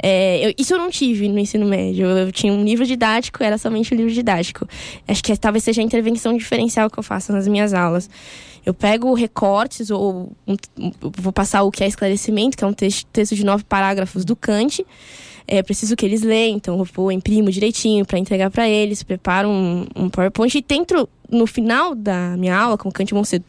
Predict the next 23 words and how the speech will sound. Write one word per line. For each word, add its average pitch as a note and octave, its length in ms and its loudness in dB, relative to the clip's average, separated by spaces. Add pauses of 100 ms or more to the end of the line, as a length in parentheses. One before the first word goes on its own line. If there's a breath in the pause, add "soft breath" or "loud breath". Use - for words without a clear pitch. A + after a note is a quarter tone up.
é F#3+ 80 0
uma F#3+ 140 2
aula F#3 180 2
dupla, G#3 240 -2
vão F#3+ 140 -2
ser - 440 -8
duas A#3 200 2
semanas G#3 480 2
de G3 80 -4
Kant, C4 420 0 (580 loud breath)
é, G3+ 840 2 (340)
na A3 300 2
minha D4 140 2
segunda A#3+ 400 0
aula, A#3 260 0
minha G#3 160 -2
intenção A3+ 400 0
é A#3 60 0
trazer A3 320 -2
pra A#3+ 100 -2
contemporaneidade A#3 840 0
o - 20 -8
debate. F3 500 -6